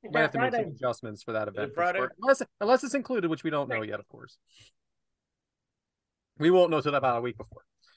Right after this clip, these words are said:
Speaker 3: Right. <laughs> That's the beauty of it all. <laughs> Shout out at free shows, huh?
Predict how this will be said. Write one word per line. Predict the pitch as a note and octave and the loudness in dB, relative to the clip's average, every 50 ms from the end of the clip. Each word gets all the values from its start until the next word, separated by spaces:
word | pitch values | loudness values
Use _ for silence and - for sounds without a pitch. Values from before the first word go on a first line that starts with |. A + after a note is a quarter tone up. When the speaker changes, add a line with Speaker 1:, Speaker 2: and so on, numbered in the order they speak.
| _ _ _ _ _ - | _ _ _ _ _ -6
Speaker 3:
Right. | - G#2 G#2+ - - A#3+ - E3+ - _ _ _ _ _ _ _ _ _ _ _ _ | -4 -2 -2 -2 -2 -6 -10 -12 -16 _ _ _ _ _ _ _ _ _ _ _ _
<laughs> | _ _ _ _ _ _ _ _ _ _ _ - - A#2 | _ _ _ _ _ _ _ _ _ _ _ -20 -16 -16
That's | - - - | -16 -14 -14
the | G#2 | -14
beauty | F#2+ G#2+ A#2 B2+ C#3 C#3+ C#3+ | -8 -6 -2 0 2 2 2
of | D3 C#3+ | 4 4
it | C#3+ | 4
all. | C#3 C3 B2+ A#2+ A2 - - - - | 4 6 6 4 4 2 2 2 2
<laughs> | G#3 - F#3+ B3 A#3 - F#3+ G3 - B2 A#2+ - - - - - _ _ _ _ | 4 8 8 8 8 8 4 0 0 -2 -6 -12 -16 -18 -18 -18 _ _ _ _
Shout | - - - - C3 C#3 D3 D#3 D#3+ D#3+ | -20 -20 -16 -4 0 2 4 6 6 6
out | D#3 D#3+ D#3+ D#3+ | 6 6 6 4
at | D#3 D3+ D3+ - | 4 2 2 0
free | C#3+ D#3+ D#3+ D3+ | -4 -10 -14 -10
shows, | - D#3 C#3 B2 A#2 G#2+ A2 | -4 -2 0 0 0 0 0
huh? | A#2+ B2 A#2+ | -2 -4 -6